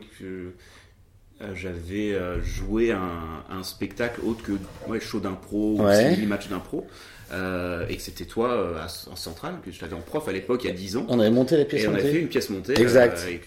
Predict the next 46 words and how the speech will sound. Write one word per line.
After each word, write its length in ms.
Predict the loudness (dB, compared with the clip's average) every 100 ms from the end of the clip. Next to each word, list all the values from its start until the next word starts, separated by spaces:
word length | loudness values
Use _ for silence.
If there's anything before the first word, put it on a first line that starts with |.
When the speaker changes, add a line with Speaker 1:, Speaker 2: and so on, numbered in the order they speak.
| 4
Speaker 2:
Ben 60 |
Speaker 1:
j'avais, 100 | 8
Speaker 2:
voilà, 280 | 10 10 8
Speaker 1:
euh, 140 | 4
Speaker 2:
tout 100 | 4
à 40 | 4
fait, 100 | 4
je 60 | 2
m'en 60 |
Speaker 1:
fait 60 | 2
Speaker 2:
souviens. 200 | 4 6
Speaker 1:
travailler 260 | 6 4 2
la 80 | 0
pièce 220 | -2 -6
montée. 280 | -6 -6 -8 -10 -16 -8
Speaker 2:
Et 40 | 6
ben 140 | 8
voilà, 160 | 10 8
c'est, 140 | 6
Speaker 1:
Et 60 | 6
Speaker 2:
ça 120 | 6
a 20 |
Speaker 1:
c'était 100 | 10
Speaker 2:
été, 80 | 10
Speaker 1:
la 40 | 10
première 120 | 10
Speaker 2:
euh, 40 |
Speaker 1:
fois 100 | 6
aussi 220 | 2 0 -2
que, 100 | 0
euh, 180 | 0 -2 -6 -8 -8 -6
que 80 |
je 60 | -4
sortais 320 | -4 0 0
du, 280 | 0 -2 -2
euh, 80 | -2 -4 -10 -6
voilà, 340 | -4 -4 -8 -20 -20 -20 -20 -20 -20 -20 -20
on 40 | -12
faisait 120 | -10
des, 180 | -8 -8
des 100 | -8
sortes 220 | -8 -6
de 40 | -6
simili-match, 680 | -6 -4 -2 0 -2 -2
euh, 60 | 0
Speaker 2:
Mhm. 260 | 2 2